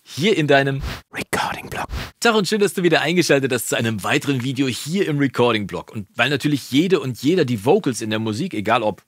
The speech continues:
Rap, Chanson, ob Metal, selbst gesungen oder auch nur für Freunde gemischt, möglichst fett, groß und,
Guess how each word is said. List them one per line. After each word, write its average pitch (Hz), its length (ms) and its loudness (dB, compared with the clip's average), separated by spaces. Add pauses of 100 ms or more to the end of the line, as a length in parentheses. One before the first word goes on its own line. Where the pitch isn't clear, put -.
Rap, 104 380 -4
Chanson, 101 1000 -6
ob - 220 -2 (140)
Metal, 107 680 2
selbst 113 420 -2
gesungen 135 580 0
oder 120 280 0
auch 110 220 -2
nur 127 180 0
für 123 160 -4
Freunde 156 340 0
gemischt, 139 340 0
möglichst 147 420 0
fett, 170 320 -4
groß 135 320 0
und, 143 260 -2